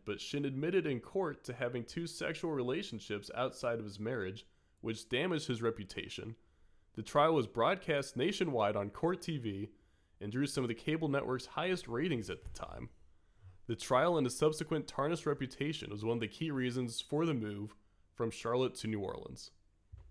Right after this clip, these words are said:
So Court T V <laughs> is, like, kind of to blame. Well, not, not to blame, but they were, um, <laughs> a catalyst in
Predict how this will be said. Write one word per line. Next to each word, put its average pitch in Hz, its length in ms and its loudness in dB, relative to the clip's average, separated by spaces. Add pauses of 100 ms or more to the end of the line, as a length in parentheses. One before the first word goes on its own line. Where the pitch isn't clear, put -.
(840)
So 110 420 4 (120)
Court 202 320 2
T 185 220 2
V 143 400 4 (960)
<laughs> - 0 - (180)
is, 254 520 10
like, 214 460 10
kind 185 260 8
of 196 160 8
to - 160 8
blame. 131 560 4 (420)
Well, 127 100 2
not, 147 260 8 (420)
not 139 220 4
to 131 100 0
blame, 113 320 2
but 107 160 -2
they 120 140 6
were, 113 340 0 (840)
um, 120 180 0 (140)
<laughs> - 120 -14
a 151 100 2
catalyst 131 800 2 (340)
in 110 240 2